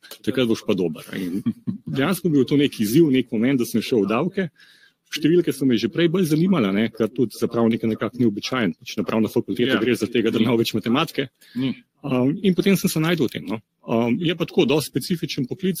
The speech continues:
Speaker 1: bom rekel, ni veliko pravnikov, ki bi se spoznali hkrati tudi na davke, in je zanimiva kombinacija znanja pa izkušenj.
Speaker 2: No, koliko, koliko pa je recimo teh,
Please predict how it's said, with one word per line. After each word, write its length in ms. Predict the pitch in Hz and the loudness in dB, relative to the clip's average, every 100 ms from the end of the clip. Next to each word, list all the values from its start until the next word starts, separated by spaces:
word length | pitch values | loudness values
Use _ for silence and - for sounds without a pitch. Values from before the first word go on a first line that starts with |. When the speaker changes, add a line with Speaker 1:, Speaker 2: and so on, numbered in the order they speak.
| - - | -8 -4
Speaker 1:
bom 120 | 127 | -2
rekel, 320 | 135 - 123 | 0 0 2
ni 160 | 139 170 | 4 4
veliko 400 | 139 143 147 _ _ | 4 0 -2 _ _
pravnikov, 640 | 104 120 156 160 - 156 127 | -6 -2 0 -2 2 2 2
ki 160 | - | -2
bi 120 | 135 127 | -2 0
se 200 | - 123 | 2 0
spoznali 480 | - 95 123 135 | 0 -2 0 0
hkrati 320 | 117 127 123 117 | 0 -2 -2 -6
tudi 240 | - - | -10 -6
na 40 | |
davke, 400 | 85 104 131 220 - _ _ _ _ _ - | -4 -2 -2 -2 -8 _ _ _ _ _ -6
in 140 | 170 147 | 2 4
je 80 | |
zanimiva 380 | 123 143 156 147 | 6 6 4 2
kombinacija 560 | - 123 120 113 - 110 | 2 4 4 2 0 2
znanja 320 | 101 98 104 | 2 2 2
pa 80 | 110 | 2
izkušenj. 400 | 92 - 73 - - - | 0 -2 -12 -12 -18 -4
Speaker 2:
No, 140 | 135 | -2
koliko, 280 | - 147 135 | 0 -2 -4
koliko 220 | - 143 | -6 -2
pa 80 | 139 | 0
je 100 | 131 | 0
recimo 360 | 117 113 107 98 | 0 2 2 2
teh, 180 | 107 | -4